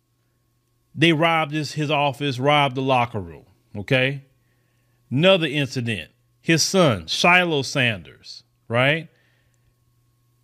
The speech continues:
They, they broke into his truck, cut out the window at, at Jackson State facility. Was, was not too long ago that just happened.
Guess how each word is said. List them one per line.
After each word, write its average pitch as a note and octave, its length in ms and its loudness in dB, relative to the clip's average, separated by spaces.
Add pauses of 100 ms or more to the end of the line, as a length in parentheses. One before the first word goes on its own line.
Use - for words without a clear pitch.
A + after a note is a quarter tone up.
(160)
They, D3+ 360 4
they D#3+ 220 2
broke E3 360 0
into E3+ 220 0
his E3+ 180 2
truck, F#3 420 0
cut F#3 200 2
out E3+ 240 -2
the C#3+ 80 0
window F3 500 0
at, E3 160 2
at D3 200 0
Jackson E3+ 360 0
State F3+ 500 0
facility. C#3+ 720 2 (840)
Was, C#3 440 4
was C#3+ 220 2
not E3 320 0
too F#3 120 -4
long F3 320 -2
ago F3 180 0
that D#3+ 320 0
just B2 180 -4
happened. F#2 440 -8